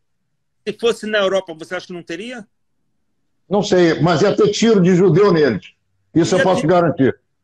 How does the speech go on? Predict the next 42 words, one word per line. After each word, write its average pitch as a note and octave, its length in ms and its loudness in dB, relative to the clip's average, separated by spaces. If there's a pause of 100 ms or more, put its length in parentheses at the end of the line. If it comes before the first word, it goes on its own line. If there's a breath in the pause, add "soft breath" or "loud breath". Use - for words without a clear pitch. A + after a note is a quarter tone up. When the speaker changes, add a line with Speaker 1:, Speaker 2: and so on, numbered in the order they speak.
(360)
Speaker 1:
Ia, A#3+ 320 -6
mas E3+ 220 -6
ia G#3+ 80 -2
ter G#3 120 -8
tiro A3+ 240 -12
contra A3+ 220 -8
os F3+ 60 -10
judeus G#3 140 -6
também G3 160 -10
aqui A3+ 200 -14
no A#3+ 100 -12
Brasil. E3 320 -4
Speaker 2:
Não F#3 120 0
tem B3 160 2
pro-, A#3 340 2
meu A3+ 160 4
amigo, A3+ 300 4
esse A3+ 400 2
que A#3+ 60 0
é A#3 40 4
o G3+ 80 2
problema. G#3 540 2 (480)
Ia A3 200 4
ter A3 200 4
tiro A#3 280 4
contra A3 300 2
judeu, F#3 500 4
a F#3 140 2
favor G3 380 2
de E3 120 2
judeu, G3 520 4 (120)
mas G3 220 2
ia A#3+ 140 2
ser A3+ 160 2
só B3 260 4
uma B3+ 220 4
vez. F#3 360 2 (240)
Não G3 160 4
ia A3+ 60 2
acontecer G#3 480 2
de F3+ 100 2
novo. E3 380 0